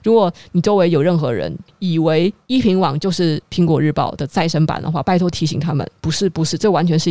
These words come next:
另外一个网站，不要把它当成苹果日报的代替品，而且它中资的可能性非常大，打一个问号，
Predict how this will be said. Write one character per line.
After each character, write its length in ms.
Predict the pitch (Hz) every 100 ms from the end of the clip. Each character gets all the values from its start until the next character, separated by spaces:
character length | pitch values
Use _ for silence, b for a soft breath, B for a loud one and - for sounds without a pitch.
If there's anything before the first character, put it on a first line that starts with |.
| 147
另 120 | 170
外 160 | 147 123
一 60 |
个 80 | -
网 140 | - -
站， 200 | 143 147
不 80 |
要 120 | 208 208
把 120 | 139
它 80 | 151
当 160 | 160
成 120 | 156
苹 160 | 156 147
果 120 | 139
日 120 | 123
报 160 | 143 104
的 200 | 101 - B -
代 140 | 160
替 160 | - 151
品， 100 | -
而 40 |
且 120 | 180 165
它 120 | 156
中 200 | 165 165
资 120 | 165
的 120 | 147
可 120 | - 160
能 100 | 156
性 120 | 131
非 160 | 165
常 160 | 160 135
大， 180 | - - B
打 160 | - -
一 60 |
个 80 | 147
问 180 | 170 156
号， 180 | 165